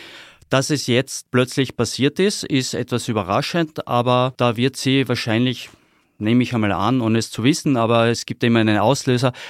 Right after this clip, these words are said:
da wird sie wahrscheinlich irgendeinen, ein Angebot bekommen haben, wo sie sich beruflich entsprechend verändern kann.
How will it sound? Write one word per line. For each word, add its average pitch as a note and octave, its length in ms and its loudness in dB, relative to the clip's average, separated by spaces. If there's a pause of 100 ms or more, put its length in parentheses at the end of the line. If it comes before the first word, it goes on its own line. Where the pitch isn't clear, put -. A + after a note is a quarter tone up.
(100)
da A2 120 -4
wird A#2 160 0
sie B2 120 -6
wahrscheinlich A#2 500 -2
irgendeinen, A2+ 640 -2
ein A2 160 -2
Angebot G#2+ 640 -4
bekommen G#2+ 540 -2
haben, G#2 300 0 (280)
wo G#2 140 -4
sie A2 140 -6
sich A2 240 -4
beruflich A2 500 -4
entsprechend G#2 480 -4
verändern G2 420 -2
kann. F2 280 -10